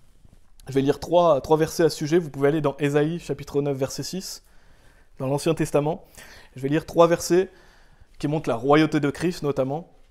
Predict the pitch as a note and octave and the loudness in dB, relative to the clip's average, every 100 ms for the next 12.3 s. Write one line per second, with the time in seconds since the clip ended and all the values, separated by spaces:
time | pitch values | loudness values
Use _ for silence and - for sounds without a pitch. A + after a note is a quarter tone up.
0 | - C#3 C#3 D#3 F3 E3+ F3+ D#3 D#3 D#3+ | -6 4 4 4 2 2 0 -2 -4 -2
1 | D3+ D#3 E3+ D#3 - D#3+ - E3 G#3+ D3 | -2 2 4 4 0 -2 4 6 6 0
2 | - - _ _ _ - D3+ D3 D#3 G3 | -14 -20 _ _ _ -8 -4 -4 -4 -8
3 | - D3+ D3+ D#3 D#3+ - C#3+ F#3 - - | -2 2 4 2 0 0 2 2 -2 -4
4 | F#3+ G3+ - - - D3 B2+ - A3+ - | -2 -2 -6 -8 -4 -2 -2 0 0 0
5 | - C#3 C3+ F3 F3 - F3 G3+ - - | -4 -4 2 4 2 0 -4 -4 -10 -20
6 | - A#2+ D#3 F#3 F3 D3 C#3+ D3 D3 - | -14 0 8 8 8 4 4 4 2 -8
7 | - C#3+ E3 D3+ D3 C#3+ - C#3 B2+ A#2+ | -12 -4 0 2 2 2 -2 -2 -2 -2
8 | D3 D#3 F#3 C#3+ B2+ D#3 D#3 C#3 E3+ D3+ | -4 0 2 4 4 4 4 0 0 0
9 | B2+ C3+ - D3 D3+ D3+ C#3 B2+ C3 C3 | -4 -6 -6 -4 -2 -2 -4 -4 -4 -2
10 | F3+ - - - - - - _ _ - | -4 -8 -20 -20 -20 -20 -20 _ _ -20
11 | - - B2+ B2+ D3+ E3+ E3 F#3 D#3+ C3+ | -16 -6 -4 0 4 4 4 2 2 0
12 | B2+ B2+ C#3+ | -2 -2 -4